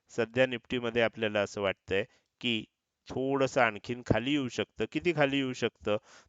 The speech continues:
तर साधारण दोन अडीचशे पॉइंट आणखीन इथून खाली येऊ शकतं आणि त्यानंतर मग आपल्याला एक बाउन्स बघायला मिळू शकतो. तर अशा प्रकारचं चित्र आता आपल्याला दिसतंय.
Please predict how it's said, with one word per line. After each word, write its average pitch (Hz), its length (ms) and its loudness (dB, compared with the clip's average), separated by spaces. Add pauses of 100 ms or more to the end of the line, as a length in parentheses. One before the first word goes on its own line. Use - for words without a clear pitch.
तर 151 60 2
साधारण 135 460 4
दोन 120 220 0
अडीचशे 113 340 -2
पॉइंट 98 400 -4
आणखीन 95 360 -6
इथून 95 320 -10
खाली 92 280 -4
येऊ 95 200 -4
शकतं - 460 -4 (380)
आणि 123 200 -2 (140)
त्यानंतर 131 680 2 (220)
मग 135 300 -2
आपल्याला 101 460 2
एक 123 220 -2
बाउन्स 101 400 -4
बघायला 85 560 -4 (260)
मिळू 117 240 -6
शकतो. - 420 -12
तर - 400 -6
अशा 135 180 2
प्रकारचं 139 420 2
चित्र 127 280 -6
आता 117 260 2
आपल्याला 107 360 -2
दिसतंय. 107 440 0